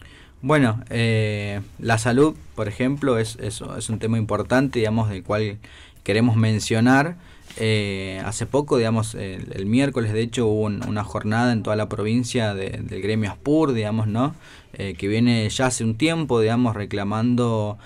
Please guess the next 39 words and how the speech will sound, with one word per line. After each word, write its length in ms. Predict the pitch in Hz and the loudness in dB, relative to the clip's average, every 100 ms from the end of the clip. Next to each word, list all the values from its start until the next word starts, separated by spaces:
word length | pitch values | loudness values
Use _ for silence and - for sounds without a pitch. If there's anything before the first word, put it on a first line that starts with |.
| - - | -20 -8
no 80 | 131 | -6
solamente 400 | 135 147 147 143 | 0 2 2 2
en 80 | 127 | 2
el 40 | |
aspecto 320 | 120 127 127 123 | 0 -2 -2 -2
salarial, 500 | 120 113 117 156 175 | 0 2 4 2 2
sino 340 | 127 117 139 | 2 4 4
en, 360 | 143 110 95 92 - - - | 2 0 -4 -12 -18 -20 -16
en 180 | 101 95 | -10 -2
cómo 220 | 127 143 | 2 2
se 80 | 117 | 2
encuentra 340 | 104 127 123 | 2 2 2
hoy 100 | 113 | 2
el 60 | 123 | 0
sistema 340 | - - 117 | -2 -2 0
de 40 | 117 | 0
salud 260 | 98 104 | -2 -2
en 60 | 113 | 0
la 120 | 98 | -2
provincia, 540 | 85 104 151 131 107 98 | -2 0 2 0 0 -2
digamos, 280 | 95 98 | -4 -6
¿no? 100 | 95 | -4
Hace 160 | 113 110 | -4 -4
muy 200 | 104 110 | -4 -2
poco 280 | 123 120 127 | -2 -2 -2
también 480 | 104 107 120 113 101 | -2 -2 0 0 -4
en 40 | |
el 100 | 104 | -8
Hospital 360 | - - - 110 | -10 -8 -6 -2
Sati 480 | 123 127 131 113 98 - - | 0 0 0 -4 -6 -12 -12
pudimos 280 | 92 104 104 | -8 -4 -2
ver, 160 | 110 | 0
digamos, 320 | 123 98 104 101 | 0 -2 -4 -4
cómo, 460 | 98 104 98 101 - - - - | -4 -4 -4 -10 -16 -20 -20 -18
eh, 480 | - 104 98 95 92 | -8 -8 -6 -8 -10
deambulaban 560 | 92 98 98 107 113 104 | -8 -6 -2 0 2 2
ratas, 880 | 123 135 107 123 117 113 117 110 - - - - | 4 4 2 0 2 2 0 -4 -14 -20 -20 -10
eh, 460 | 107 104 98 92 92 | -4 -4 -4 -6 -2
bueno, 300 | 117 101 | 0 0